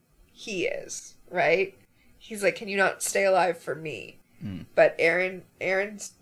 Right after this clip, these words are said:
Speaker 1: duty is, in fact, more important to her than John. And I, God, I love this part where John is like,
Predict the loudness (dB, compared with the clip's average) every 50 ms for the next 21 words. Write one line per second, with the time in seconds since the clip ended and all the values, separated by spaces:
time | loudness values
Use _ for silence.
0 | _ -2 -2 -2 -2 -4 -2 -2 -2 -2 -2 -4 -6 -6 -6 -8 -8 -8 -8 -8
1 | -8 -4 -2 -2 -2 -2 -4 -4 -2 -2 -2 -2 -2 -4 -4 -4 -4 -4 -2 -2
2 | -2 -2 -6 -8 -10 -12 -16 -20 -20 _ -20 -20 -20 -20 -20 -20 -20 -20 0 4
3 | 8 8 10 8 8 6 0 -6 -14 -20 -20 -20 -12 -8 -6 -6 -6 -8 -12 -16
4 | -18 -18 -18 -10 -8 -8 -4 0 2 4 6 6 8 10 10 10 10 8 4 0
5 | -2 2 4 4 6 6 4 2 2 0 0 2 2 0 0 -2 0 2 4 4
6 | 4 4 2 0 -6